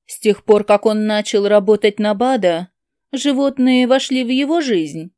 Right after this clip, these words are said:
Этот опыт изменил его, дал надежду на будущее, помог посмотреть на этот мир иначе, увидеть в жизни что-то еще, кроме боли и страха. В школе дети его избегали,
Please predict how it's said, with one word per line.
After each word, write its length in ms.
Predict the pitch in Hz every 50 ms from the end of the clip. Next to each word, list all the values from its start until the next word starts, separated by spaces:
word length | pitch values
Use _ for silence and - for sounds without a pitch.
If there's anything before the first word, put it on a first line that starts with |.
| _ _ _ _ _ _ _ _ _ _
Этот 400 | - - 196 190 - 202 190 -
опыт 320 | 226 233 233 - 208 - 220
изменил 480 | 220 208 220 247 277 330 339 311 254
его, 520 | 202 185 170 170 156 165 165 160 165 185 - _ _ _ _
дал 360 | - 240 233 269 269 262 254
надежду 560 | 247 254 269 277 240 254 269 269 240 226 269 285
на 160 | 330 359 359
будущее, 800 | 311 285 233 170 170 170 - - - 180 165 160 160 165 180 - _ _ _ _ _ _ _ _
помог 460 | - 208 196 202 202 202 190 185 -
посмотреть 640 | _ 196 190 - 214 202 208 - 214 208 196 190 -
на 180 | 208 202 202 208
этот 240 | 208 - 233 233 -
мир 280 | 254 262 262 262 277 320
иначе, 680 | 359 359 302 185 165 - - - 165 160 160 180 - _ _ _ _ _ _ _ _ _ _
увидеть 580 | - 294 277 254 277 277 262 220 233 247 220
в 60 | 226 226
жизни 540 | 220 247 254 247 240 226 220 233 226 233
что-то 400 | 233 - - - 262 254 254 -
еще, 460 | 285 302 320 311 - - 359 339 - -
кроме 340 | - 196 180 175 180 185
боли 360 | 185 180 208 202 196 196 202 220
и 60 | 240
страха. 680 | - - - - 320 233 196 - - 165 160 160 170 - _ _ _ _ _ _ _ _ _ _ _ _ _ _ _ _ _
В 80 | - -
школе 560 | - - - 285 277 269 254 247 247 247 247
дети 320 | 214 240 247 240 - -
его 340 | 262 262 262 240 269 277 277
избегали, 800 | 269 254 254 359 349 349 311 277 226 180 165 160 156 160 170